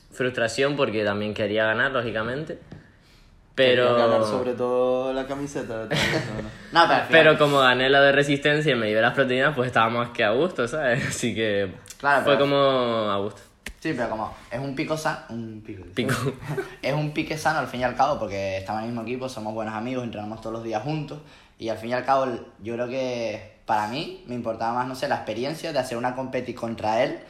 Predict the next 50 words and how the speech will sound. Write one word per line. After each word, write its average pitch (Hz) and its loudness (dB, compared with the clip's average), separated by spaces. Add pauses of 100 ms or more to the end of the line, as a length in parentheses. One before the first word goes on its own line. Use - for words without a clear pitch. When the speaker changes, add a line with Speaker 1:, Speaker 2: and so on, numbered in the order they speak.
(140)
Speaker 3:
y 110 -8
también 113 -4
me 117 -4
Speaker 1:
Mm. - -4
Speaker 3:
encantaría 120 -2
hacer 117 -6
una 113 -4
contra 107 -4
Yera, 139 -2 (720)
que 127 -2
el 104 -8
hecho 110 -6
de 104 -4
haber 101 -4
ganado. 107 -6
Bueno, 101 -10
y - -12
la 82 -16
camisa, 82 -12
Speaker 1:
Sí, 127 0
Speaker 3:
la 95 -4
camisa 95 -6
Speaker 1:
y 120 -2
que 117 4
quedara 120 6
un 135 0
videazo 123 2
también, 110 -2
era, 104 2
Speaker 3:
Ay, 123 0
Speaker 1:
es - -4
que 139 -2
esa 113 0
Speaker 3:
Dios. 120 2
Speaker 1:
era 107 0
la - -
idea. 104 -2 (220)
Tips 143 0
para 117 6
mejorar 120 6
en 135 0
los 117 -2
aspectos 139 -2
en 147 -2
los 135 -2
que 117 0
no 120 0
eres 123 -2
tan 117 -2
bueno. 90 -8